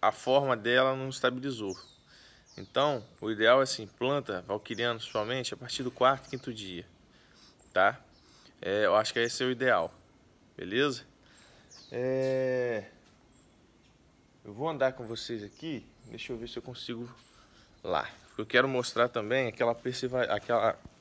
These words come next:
ludemaniana que eu mostrei esses dias, né? Só um segundinho, galera.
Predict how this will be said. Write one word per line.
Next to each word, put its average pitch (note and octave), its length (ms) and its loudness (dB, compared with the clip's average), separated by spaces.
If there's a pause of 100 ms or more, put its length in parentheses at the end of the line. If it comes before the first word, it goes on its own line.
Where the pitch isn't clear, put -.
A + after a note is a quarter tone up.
(680)
ludemaniana B2 800 2
que A#2+ 100 -6
eu A#2+ 60 0
mostrei A#2+ 380 0
esses A#2+ 280 -2
dias, G2+ 600 -4 (960)
né? G2 280 -6 (300)
Só - 360 -6
um B2 120 -6
segundinho, A2+ 580 -4
galera. F#2 400 0